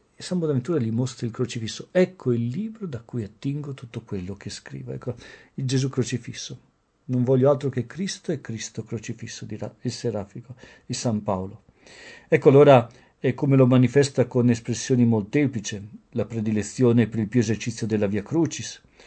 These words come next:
la devozione delle Cinque Piaghe, il saluto insegnato da San Francesco e ripetuto fedelmente ancora oggi, eh, dai suoi discepoli all'entrare e uscire dalla chiesa: Ti adoriamo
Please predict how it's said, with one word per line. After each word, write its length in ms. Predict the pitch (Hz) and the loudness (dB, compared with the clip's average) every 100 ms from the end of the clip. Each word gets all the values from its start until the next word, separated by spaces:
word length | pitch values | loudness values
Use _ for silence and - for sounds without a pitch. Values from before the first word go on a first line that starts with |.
| - _ | -20 _
la 80 | 107 | -6
devozione 480 | 107 104 127 113 | -4 -2 0 0
delle 160 | 104 107 | 0 -4
Cinque 320 | - 113 110 | -2 -4 -4
Piaghe, 480 | 98 120 135 113 107 | 2 6 6 6 0
il 80 | 95 | -6
saluto 420 | - 110 127 127 | -4 -2 0 0
insegnato 760 | 110 - 113 123 123 123 117 - - - _ | -2 -2 2 4 2 2 0 -2 -20 -20 _
da 160 | 120 | -4
San 220 | 107 127 | 0 0
Francesco 480 | 120 120 - 160 - | 2 -2 0 -4 0
e 40 | 123 | 0
ripetuto 500 | 117 110 151 135 127 | 0 -2 -4 -4 -2
fedelmente 760 | 123 117 113 143 180 131 123 | 0 0 2 2 2 2 2
ancora 300 | 110 120 120 | 2 4 6
oggi, 340 | 135 123 120 - - - _ | 6 6 2 0 -14 -20 _
eh, 400 | - 143 151 143 127 | -4 -2 -4 -8 -6
dai 160 | 123 | -6
suoi 220 | 113 131 | -4 -2
discepoli 600 | 117 110 - 170 - 117 107 | -2 -2 4 4 2 -2 0
all'entrare 560 | 107 107 120 131 127 | 0 -2 4 4 4
e 20 | |
uscire 260 | 110 - 127 | 0 -2 -2
dalla 200 | 110 104 | -2 -4
chiesa: 340 | - 135 101 95 | -6 -6 -6 -12
Ti 140 | - | -4
adoriamo 720 | 120 110 104 131 143 120 101 | -2 0 2 4 4 2 -2